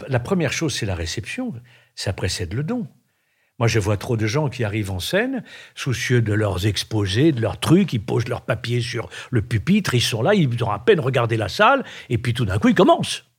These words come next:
Catastrophe. La première chose que je fais quand j'entre en scène,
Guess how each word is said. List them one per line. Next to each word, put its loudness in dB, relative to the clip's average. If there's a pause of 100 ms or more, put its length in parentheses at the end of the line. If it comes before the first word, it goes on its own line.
(1200)
Catastrophe. -4 (1000)
La -2
première 0
chose 0
que -8
je -6
fais -4
quand -10
j'entre -10
en -10
scène, -6